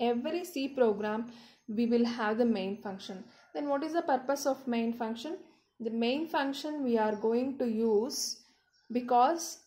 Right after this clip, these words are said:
the program execution of every program will starts from the main function. Always the program execution starts from main. That's why we require main function. The next part is comments. Comment is nothing but it is just for our,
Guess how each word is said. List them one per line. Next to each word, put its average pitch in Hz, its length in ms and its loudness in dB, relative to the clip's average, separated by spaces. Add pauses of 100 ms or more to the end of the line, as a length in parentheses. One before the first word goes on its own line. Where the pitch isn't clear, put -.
the 233 100 0
program 247 500 6
execution 254 800 -2
of 233 180 -2 (220)
every 247 400 2
program 247 520 2
will 214 140 6
starts 214 480 2
from 202 220 -4
the 294 180 -2 (480)
main 226 300 4
function. 202 520 -6 (280)
Always 247 540 2
the 233 100 -2
program 240 440 4
execution 233 600 -2
starts 202 420 -4
from 320 220 -4 (480)
main. 202 380 -2
That's 208 240 -4
why 240 280 2 (320)
we 226 140 4
require 214 400 -2
main 202 320 -4
function. 185 460 -14 (440)
The 247 140 -2
next 285 480 -6
part 254 260 4
is 311 280 -6 (380)
comments. 214 560 -2 (300)
Comment 320 360 0
is 339 120 -2
nothing 262 320 -2
but 302 240 -2
it - 120 -6
is 247 160 0
just 269 300 -2
for 302 140 0
our, 247 240 2